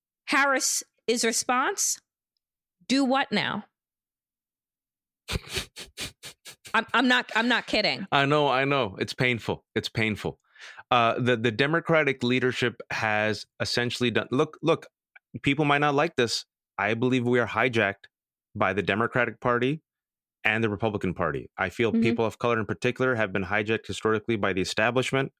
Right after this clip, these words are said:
Speaker 2: of the Democratic Party, and we always do the right thing for the country. But people are saying enough is enough. You,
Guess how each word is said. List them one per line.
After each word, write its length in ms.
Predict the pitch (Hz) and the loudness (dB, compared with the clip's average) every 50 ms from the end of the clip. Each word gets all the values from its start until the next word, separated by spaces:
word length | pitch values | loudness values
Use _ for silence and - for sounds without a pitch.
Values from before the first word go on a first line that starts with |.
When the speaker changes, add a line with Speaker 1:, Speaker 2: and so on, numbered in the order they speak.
| _ - | _ -6
Speaker 2:
of 140 | 104 98 101 | -6 -4 -2
the 80 | 104 | -2
Democratic 440 | 113 110 110 104 - 113 110 104 - | 0 0 0 0 0 -2 -2 -2 -2
Party, 300 | - 120 120 123 127 - | 0 0 0 2 0 0
and 140 | - 104 95 | 0 0 0
we 80 | 101 | 0
always 280 | - - 107 110 117 110 | 0 2 2 2 2 2
do 140 | 107 120 110 | 2 0 2
the 100 | 110 101 | 2 2
right 240 | 98 98 98 - - | 2 2 0 -2 -2
thing 140 | 110 104 | -6 -6
for 140 | - - 104 | -4 -4 -4
the 100 | 85 90 | -4 -4
country. 480 | - - 131 156 143 - - 101 92 - _ _ _ _ _ _ _ - | -4 -2 -2 -2 0 0 0 -2 -2 -4 _ _ _ _ _ _ _ -4
But 140 | 120 110 - | -4 -2 0
people 240 | 139 147 147 160 | -2 0 2 2
are 60 | 147 135 | 2 2
saying 220 | - 147 135 117 | 2 0 0 0
enough 280 | 107 107 113 120 - 120 | 2 2 0 0 0 -2
is 100 | 98 98 | 0 0
enough. 360 | 95 101 98 85 - - - _ _ - - - - - - - _ _ _ _ _ - | 0 0 0 -2 -4 -8 -20 _ _ -20 -20 -20 -20 -20 -20 -20 _ _ _ _ _ -6
You, 440 | 117 113 127 151 170 180 190 180 | -4 0 2 4 4 4 2 2